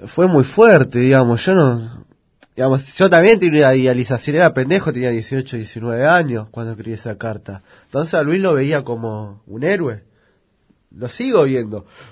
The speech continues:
pero en ese momento, viste, cuando uno es más joven y recién conocí todo ese mundo de lo que había pasado, más que el Tribu Hermano desaparecido y un montón de, de cuestiones,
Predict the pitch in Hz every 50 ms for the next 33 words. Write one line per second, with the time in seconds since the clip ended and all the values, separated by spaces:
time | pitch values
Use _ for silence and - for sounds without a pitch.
0 | _ _ _ - _ _ - - 170 170 175 180 196 208 208 202 196 220 202 214
1 | 220 214 190 180 165 170 180 190 185 180 185 156 - 185 202 202 175 135 98 135
2 | 131 170 - - - 202 214 220 208 208 180 165 156 - - 185 170 - - 202
3 | 214 233 226 196 - - 156 156 151 165 180 175 160 143 135 127 123 123 123 123
4 | 120 120 131 127 139 165 185 180 - 156 143 135 - 170 160 147 135 123 123 123
5 | 127 135 _ _ _ _ _ _ _ - 131 135 139 135 143 143 131 139 143 139
6 | 135 131 131 117 110 131 135 123 120 113 - - 120 113 - 110 113 113 104 -
7 | - 165 185 185 170 147 135 127 120 120 120 117 117 113 117 110 117 135 135 131
8 | 120 117 107 - - - - 98 113 110 - 113 113 - - 143 147 135 127 123
9 | 120